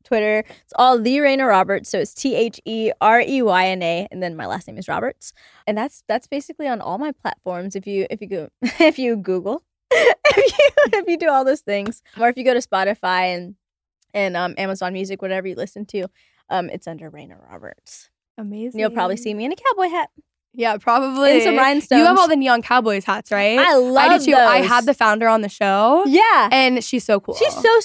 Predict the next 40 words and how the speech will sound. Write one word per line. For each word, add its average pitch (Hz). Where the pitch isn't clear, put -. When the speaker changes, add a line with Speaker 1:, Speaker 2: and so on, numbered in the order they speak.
Speaker 1:
she's 277
Speaker 2:
She's -
Speaker 1:
so 403
sweet. 359
Speaker 2:
so 233
cool. 208
Speaker 1:
I 202
just 359
texted 320
her 359
the 320
other 311
day 311
and 269
I 269
was 262
like, 247
uh, 262
'cause 277
her 294
name's 262
Asia. 233
And 202
I 220
was 233
Speaker 2:
Yeah. -
Speaker 1:
like, 240
"Hey, 262
I'm 262
gonna, 339
I'm 240
doing 302
my, 285
like, 240
first 247
official 330
music 285
video. 311
I'm 247
having 254